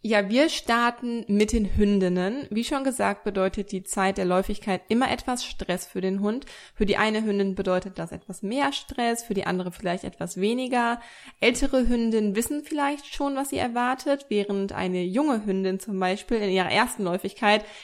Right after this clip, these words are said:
erstmal noch gar nicht so richtig weiß, was mit ihr passiert.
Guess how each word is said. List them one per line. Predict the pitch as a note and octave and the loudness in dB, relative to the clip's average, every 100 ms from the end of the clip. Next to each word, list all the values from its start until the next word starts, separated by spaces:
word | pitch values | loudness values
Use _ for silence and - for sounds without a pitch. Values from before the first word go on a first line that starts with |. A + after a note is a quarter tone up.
| - | -4
erstmal | A3+ A3 G#3 | -2 0 -2
noch | G#3 | 4
gar | F#3 | 4
nicht | G3+ G#3 | 4 0
so | - | -4
richtig | F3 F3+ G3 | -6 -6 -4
weiß, | E3+ E3+ F3+ | -2 0 -2
was | G3+ | -8
mit | F#3+ | -8
ihr | F3 F3 | -6 0
passiert. | F#3+ F#3+ G3 G#3+ | -2 -2 -2 -2